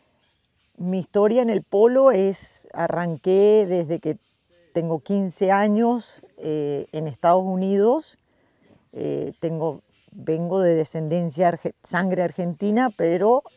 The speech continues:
el, mi introducción al polo fue en Estados Unidos. Eh, arranqué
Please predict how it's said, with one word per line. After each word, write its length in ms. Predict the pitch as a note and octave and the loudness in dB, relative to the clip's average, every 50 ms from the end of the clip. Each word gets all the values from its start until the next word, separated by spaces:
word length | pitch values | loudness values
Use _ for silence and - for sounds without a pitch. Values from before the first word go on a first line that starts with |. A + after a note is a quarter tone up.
| _ _ _ _ - | _ _ _ _ -10
el, 560 | - D#3+ D#3 D3 D3 C#3 C#3 C#3 D3+ - - - _ _ | -8 -6 -6 -6 -6 -8 -10 -12 -14 -14 -18 -20 _ _
mi 160 | D#3 D#3 D#3+ D#3+ | -14 -12 -10 -10
introducción 640 | D#3 - E3 D#3 D#3 D#3 D3 - - E3+ E3+ E3+ | -10 -8 -6 -6 -6 -6 -8 -8 -4 -4 -2 -2
al 140 | E3+ F3 F3+ | -2 -4 -6
polo 340 | - - F3 E3+ F3+ F#3 E3+ | -4 -4 -4 -2 -2 -4 -6
fue 420 | - - D#3+ D#3+ D#3+ E3 D#3 - - _ _ - | -4 -2 -2 0 0 -2 -4 -8 -12 _ _ -8
en 120 | D#3+ D#3+ | -8 -6
Estados 380 | D3+ C#3 - D3+ D3 D3+ D3+ D3+ | -8 -6 -4 -2 -2 -2 -2 -4
Unidos. 560 | E3+ F3 F#3 G3+ G3+ G3+ G#3+ B3 C#4 - _ _ _ _ _ _ _ _ _ _ _ _ _ _ _ _ _ _ _ - | -6 -6 -4 -4 -2 -2 -2 -4 -4 -8 _ _ _ _ _ _ _ _ _ _ _ _ _ _ _ _ _ _ _ -12
Eh, 280 | - D3 D#3 D3 D3 | -8 -8 -6 -6 -4
arranqué 1200 | D3 C#3 C#3 - D3+ D#3 D3+ C#3 - D#3+ D#3 D#3 E3 E3 E3 E3+ E3 D#3+ D#3 D3 C#3+ C#3 D3 - | -6 -6 -6 -6 -8 -8 -8 -8 -6 -4 -4 -2 -2 0 -2 -2 -2 -2 -2 -2 -4 -4 -6 -8